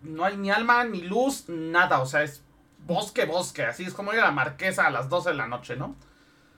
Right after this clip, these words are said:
Tal cual, llega, eh, eh, llega este chico porque ve, ve a la chica tirada y llorando,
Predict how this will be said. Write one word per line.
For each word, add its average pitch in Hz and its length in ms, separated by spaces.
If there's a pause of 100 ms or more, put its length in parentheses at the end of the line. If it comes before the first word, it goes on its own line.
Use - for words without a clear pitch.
(420)
Tal 190 200
cual, 254 280 (1200)
llega, 208 520
eh, 170 240
eh, 160 60
llega 190 240
este 196 200
chico 196 220
porque 170 220
ve, 165 260
ve 170 80
a 180 40
la 180 120
chica 185 280
tirada 165 300
y 151 60
llorando, 160 540